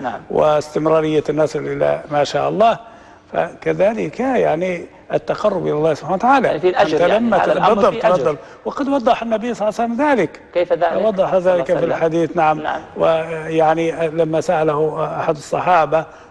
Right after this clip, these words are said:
Speaker 2: مستغربا يعني أن الإنسان يأتي شهوته، يعني في ذلك أجر؟ قال: "نعم، أرأيت إن وضعتها في حرام؟"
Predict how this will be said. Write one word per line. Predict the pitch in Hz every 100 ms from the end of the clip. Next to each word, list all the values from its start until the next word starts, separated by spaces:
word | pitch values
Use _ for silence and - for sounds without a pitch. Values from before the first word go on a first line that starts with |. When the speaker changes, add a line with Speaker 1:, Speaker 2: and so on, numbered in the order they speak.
| - 156 147 196
Speaker 2:
مستغربا | 170 - 220 185 165 151 147 120 - - - _ -
يعني | 151 156 156
أن | 156
الإنسان | 156 156 147 180 165
يأتي | 165 190 - 180
شهوته، | 151 165 160 165 143 135 127 117 - - _ _ _ -
يعني | 151 147
في | 143 165
ذلك | 165 160 143
أجر؟ | 165 185 208 185
قال: | - 190 196
"نعم، | 208 240 226 - - -
أرأيت | 180 185 190
إن | 196 180
وضعتها | 180 165 156 156 170 160 175
في | 180 156
حرام؟" | 185 214 208